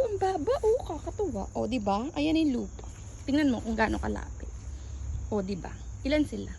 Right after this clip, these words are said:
Tatlo. Ay, hindi. Apat. Ito ang isa. Ay, ang ganda nito, oh. Oh. Mahusay.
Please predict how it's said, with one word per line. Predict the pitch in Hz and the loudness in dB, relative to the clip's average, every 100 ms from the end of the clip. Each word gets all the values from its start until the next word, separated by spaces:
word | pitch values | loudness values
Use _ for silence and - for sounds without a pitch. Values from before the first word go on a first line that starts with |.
| - | -6
Tatlo. | 240 - - - - | -6 -6 -6 -8 -2
Ay, | 302 330 | 6 8
hindi. | 277 | 6
Apat. | 277 269 - - - - - - - - - - - - - - - - - - - - - - | 4 -2 -4 0 0 -2 -10 -10 -10 -10 -10 -10 -10 -8 -8 -8 -10 -10 -10 -10 -10 -10 -12 -6
Ito | 226 247 | -2 2
ang | 262 | 2
isa. | 294 - 247 190 190 - - - - | 2 2 0 0 -6 -8 -6 -6 -4
Ay, | - 605 254 - - | -2 0 -2 -6 -6
ang | 269 262 | -2 0
ganda | 311 | 2
nito, | 349 349 - | 0 -2 -4
oh. | 214 220 254 - - - - - - - - - - | -2 -2 -4 -6 -8 -10 -12 -14 -14 -12 -14 -14 -6
Oh. | 220 202 196 196 190 - - - - - - - - - - 233 | -2 0 -2 -4 -6 -8 -8 -8 -10 -10 -12 -10 -10 -10 -6 -6
Mahusay. | 240 254 - 226 202 | -4 -4 -2 0 0